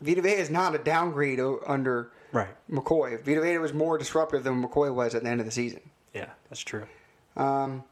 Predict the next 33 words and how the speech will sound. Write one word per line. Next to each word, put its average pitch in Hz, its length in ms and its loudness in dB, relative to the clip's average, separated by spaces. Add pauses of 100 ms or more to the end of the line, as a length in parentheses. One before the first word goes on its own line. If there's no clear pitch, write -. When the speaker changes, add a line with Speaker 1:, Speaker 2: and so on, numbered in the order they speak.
(800)
Speaker 1:
yeah, - 80 0
but 190 140 2
I 220 60 4
agree. 156 340 0
I 156 40 0
mean, 139 300 -2 (300)
like 135 180 -2
you 147 60 0
said, 139 400 0 (580)
Gerald 151 260 2
McCoy, 156 280 2
thirteen 143 400 0
million. 120 380 -2 (180)
Deshaun 143 260 2
Speaker 2:
Mm. 143 60 -4
Speaker 1:
Jackson, 143 400 0
ten 139 260 0
million. 110 400 -4 (400)
Vinny 147 160 4
Curry, 151 460 2
eight. 139 340 -2 (160)
Speaker 2:
Yeah. 104 160 -8 (320)
Speaker 1:
Cam 160 200 0
Brate, 165 260 0
seven. 156 340 0
I 131 140 -2
wouldn't 139 280 -2
trade 120 240 0
him. 117 140 -6
Just, - 300 -6 (560)
maybe 139 220 2
that's 131 140 -4
just, - 280 -6